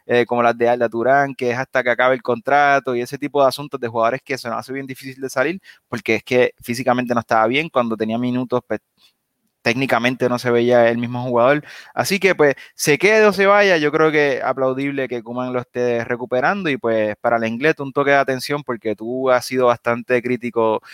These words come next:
ah, de él. Yo creo que yo era el, el crítico original en este podcast de Lenglet, pero tú has sido bastante enfático en esos despistes que lo has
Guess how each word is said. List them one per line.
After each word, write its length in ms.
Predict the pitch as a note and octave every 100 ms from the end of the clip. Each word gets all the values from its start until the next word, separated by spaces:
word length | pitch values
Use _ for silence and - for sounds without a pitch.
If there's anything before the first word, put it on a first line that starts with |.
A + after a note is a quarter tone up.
| - -
ah, 160 | A2 G#2
de 300 | A2+ B2 D3
él. 80 |
Yo 80 | C3+
creo 140 | B2 D3
que 120 | C3+
yo 140 | B2
era 180 | C#3+ D3+
el, 120 | C#3+
el 160 | C3 -
crítico 340 | C#3 C#3+ D3
original 380 | C3+ C3 C3 C3+
en 80 | C3
este 180 | - C3
podcast 340 | C3+ - B2+
de 100 | C3
Lenglet, 280 | B2+ C#3 C#3+
pero 220 | B2+ A2
tú 160 | G#2+ A2+
has 160 | A#2+
sido 320 | - B2 B2+ A#2+
bastante 360 | A#2 A2+ A#2
enfático 420 | A#2 A#2+ A2+ A2+ G#2+
en 60 |
esos 160 | G#2+ A2+
despistes 480 | A#2 - B2 - G#2
que 240 | G2+ F#2
lo 120 | G2
has 360 | G2+ A2+ A2+